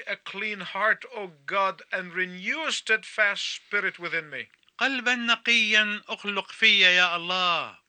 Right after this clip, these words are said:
Speaker 2: وروحاً مستقيماً جدد في داخلي."
Speaker 1: Why?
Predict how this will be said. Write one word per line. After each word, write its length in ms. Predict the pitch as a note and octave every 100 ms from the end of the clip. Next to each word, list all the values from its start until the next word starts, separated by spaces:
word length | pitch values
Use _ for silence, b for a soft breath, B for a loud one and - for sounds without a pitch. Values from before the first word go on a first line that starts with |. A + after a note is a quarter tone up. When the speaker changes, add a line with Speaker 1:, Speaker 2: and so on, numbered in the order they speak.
| _
Speaker 2:
وروحاً 520 | D3 G3+ C#4 A#3+ A3
مستقيماً 920 | G3+ F#3 F3+ - F#3+ A3 A3+ G3+ F3+
جدد 600 | E3+ C#3+ F3+ G3+ D3+ D#3+ D3+
في 200 | F3 D#3+
داخلي." 640 | D#3 C#3+ F#3 D#3 G#2+ F2 _
Speaker 1:
Why? 440 | A#2 D3 F#3+ A#3